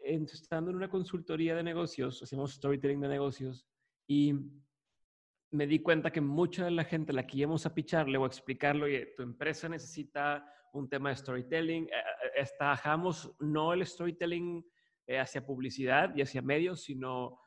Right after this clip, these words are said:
un tema de cómo hacer que todo el mundo entienda la estrategia de la empresa, cómo hacer que, que, que los empleados, eh, encuentren esta motivación y este, este propósito y demás, ¿no? Era como un tema de recursos humanos, comunicación interna.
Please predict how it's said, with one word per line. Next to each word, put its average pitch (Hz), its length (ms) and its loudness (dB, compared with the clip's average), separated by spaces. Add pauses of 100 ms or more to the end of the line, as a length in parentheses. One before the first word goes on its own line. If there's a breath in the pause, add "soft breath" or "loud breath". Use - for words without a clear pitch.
(240 soft breath)
un 151 220 0
tema 156 280 2
de 139 120 0
cómo 143 200 -4
hacer 143 160 -8
que 147 80 -2
todo 143 180 -2
el 139 60 -2
mundo 135 140 -2
entienda 135 260 0
la 135 60 0
estrategia 123 480 -6
de 123 40 0
la 123 80 -2
empresa, 139 640 2 (300 loud breath)
cómo 139 160 -6
hacer 135 180 -8
que, 131 180 -8 (440)
que, 120 420 -4 (340)
que 135 100 -4
los 127 140 -4
empleados, 131 640 -2 (140)
eh, 123 180 -2
encuentren 135 420 -4
esta 131 140 -6
motivación 131 800 6
y 127 40 4
este, 123 300 -2
este 120 200 -8
propósito 135 720 0
y 123 40 0
demás, 139 300 0
¿no? 156 80 -4
Era 165 120 -4
como 156 140 -2
un 135 120 -4
tema 151 160 -2
de 143 40 -2
recursos 135 380 -10
humanos, 135 420 -4
comunicación 127 460 -8
interna. 139 420 -4